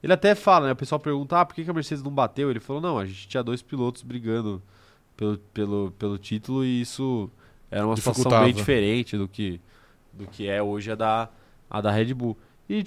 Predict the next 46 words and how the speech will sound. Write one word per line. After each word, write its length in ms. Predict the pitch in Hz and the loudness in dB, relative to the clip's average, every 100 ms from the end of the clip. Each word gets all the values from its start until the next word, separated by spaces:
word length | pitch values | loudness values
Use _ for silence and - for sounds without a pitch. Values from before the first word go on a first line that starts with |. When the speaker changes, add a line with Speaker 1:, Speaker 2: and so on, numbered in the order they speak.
| - | 2
Speaker 1:
faz 180 | 185 131 | 2 2
todo 120 | 127 | -8
sentido. 420 | 220 220 220 151 | -8 -6 -4 -4
Então, 180 | 104 127 | -4 -8
tipo 140 | - | -8
assim, 200 | 156 - | -10 -8
ele 200 | 104 101 131 | -8 -8 -10
não 80 | |
precisa 440 | 156 - 196 170 95 | -14 -10 -4 -2 -2
ficar 420 | - 107 107 104 | -6 -2 0 2
nesse 220 | 104 - | 0 -4
papinho 420 | - 120 - 120 | -4 -4 -4 -4
Speaker 2:
Exato. 360 | 156 190 147 104 | 2 6 6 6
Speaker 1:
também, 80 | 95 | 0
né? 60 | 101 - _ _ | -6 -10 _ _
Speaker 2:
Apesar 320 | 180 190 123 143 | -2 2 2 0
que 220 | 196 196 | -4 -4
não 180 | 196 165 | -4 -4
é 60 | |
t-, 140 | 160 - - | -6 -12 -14
totalmente 280 | 170 180 - | -4 -4 0
verdade, 320 | 208 151 101 | 2 4 2
né? 140 | 101 104 _ - - | -2 -6 _ -20 -18
Speaker 1:
O 80 | - | -2
quê? 100 | - | 4
Speaker 2:
Que 40 | |
ele 80 | 135 | 6
teve 200 | 127 120 | 6 4
dois 220 | 120 135 | 8 8
pilotos 280 | 131 131 - | 8 4 6
brigando 240 | 131 127 | 4 4
pelo 140 | 127 131 | 4 2
título 220 | 127 156 | 0 -2
por 140 | 208 | -2
três 220 | 196 262 277 | 0 4 4
anos 200 | 147 117 | 4 2
só, 140 | 107 | 0
né? 140 | 107 - _ _ _ _ - | -2 -6 _ _ _ _ 0
E 160 | 113 | 6
a 140 | 113 113 | 8 8
Mercedes 300 | 120 107 117 | 6 2 0
ganhou 240 | 131 139 147 | 2 4 6
oito 220 | 156 - | 6 4
títulos 340 | - 147 107 | -8 -4 -2
de 60 | 95 | -4
construtores. 560 | 113 - 107 98 - | -8 -2 -4 -4 -10